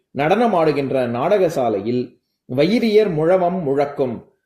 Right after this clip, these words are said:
தம்மோடு இருக்கும் பாடகர்கள் மத்தளத்தை முழக்குவதனால் உண்டாகிய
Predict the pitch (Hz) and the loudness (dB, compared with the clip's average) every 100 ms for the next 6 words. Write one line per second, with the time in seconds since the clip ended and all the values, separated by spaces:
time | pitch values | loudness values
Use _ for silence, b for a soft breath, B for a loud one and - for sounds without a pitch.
0 | _ - 165 185 214 214 180 185 175 170 | _ -4 -2 0 2 2 2 0 0 -4
1 | 147 127 156 208 185 151 139 117 117 - | -4 -2 0 2 0 2 0 0 -4 -2
2 | 208 190 - 156 135 120 120 131 165 190 | 0 -2 -2 -2 -2 -2 -4 -4 -4 -2
3 | 160 127 127 135 143 143 - 156 131 127 | -2 -2 -4 -2 -2 -2 -6 -4 -2 -2
4 | 151 165 123 104 95 120 131 | 0 0 0 -4 -2 -2 -4